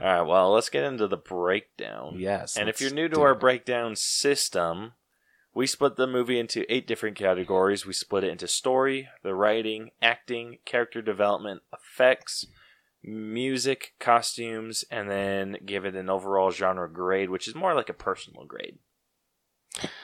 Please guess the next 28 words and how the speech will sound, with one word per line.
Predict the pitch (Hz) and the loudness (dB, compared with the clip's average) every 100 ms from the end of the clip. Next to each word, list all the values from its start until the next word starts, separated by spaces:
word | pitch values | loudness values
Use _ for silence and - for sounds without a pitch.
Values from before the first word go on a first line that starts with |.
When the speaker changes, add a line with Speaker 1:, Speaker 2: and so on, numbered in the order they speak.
| - - | -20 -12
Speaker 2:
Which | |
is | 92 87 | -8 -8
gonna | 90 90 | -6 -8
be | 87 | -4
a | 82 | -6
very | 76 82 80 | -2 -4 -4
interesting | 76 - - - - | -6 -8 -8 -8 -12
one. | 87 82 82 - - | -14 -14 -14 -20 -18
Speaker 1:
Yeah, | 95 92 90 80 80 - - | -12 -4 -2 -2 -4 -12 -8
'cause | 107 92 | -6 -6
me | 101 107 | -6 -4
and | 104 92 | -4 2
Rose | 92 85 | 2 2
have | 90 | -2
very | 82 107 113 110 | -2 0 2 2
different | 98 92 - 90 87 - _ _ - | 0 -4 -4 -6 -6 -12 _ _ -12
thoughts | - 85 82 - | 2 2 2 -4
on | 92 | -8
this | 87 - | -8 -12
movie. | 85 78 - - | -12 -14 -16 -12
Speaker 2:
Yes, | 120 98 - 92 - - | -6 -2 0 2 2 0
we | 104 104 | -6 -12
do. | 95 - - - | -14 -14 -10 0
<laughs> | - - | 2 2
Speaker 1:
So | - 139 | 2 2
we | 165 | 2
decided, | 180 175 160 - | 4 6 6 4
so | 165 151 143 | 4 4 4